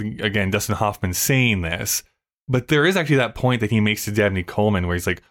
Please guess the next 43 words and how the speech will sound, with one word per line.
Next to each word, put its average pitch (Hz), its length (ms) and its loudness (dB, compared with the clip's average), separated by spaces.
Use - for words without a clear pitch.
"Are 107 60 0
you 110 60 2
saying 120 180 2
that 107 100 -2
masculine 104 480 0
women 95 460 0
can't 101 240 -2
be 98 100 -2
beautiful?" 98 540 -2
Right? 110 220 0
And 113 80 2
I 123 60 0
thought 143 120 2
it 139 40 2
was, 120 100 -2
"Oh, 170 120 0
that's 185 180 0
an 156 80 0
interesting 123 500 0
line 110 220 0
to 98 60 -2
put 113 180 2
into 107 180 2
the 101 120 2
mouth 95 260 0
of 95 100 -2
someone 98 300 0
in 95 80 0
nineteen 92 320 0
eighty-two." 87 580 0
And 120 240 0
you 123 280 4
actually 120 220 0
see 135 220 2
the 110 120 2
women 113 240 2
in 120 240 2
that 110 200 0
scene 123 220 2
being 107 100 2
like, 92 160 -2
"Yeah, 139 240 0
like, 90 240 -2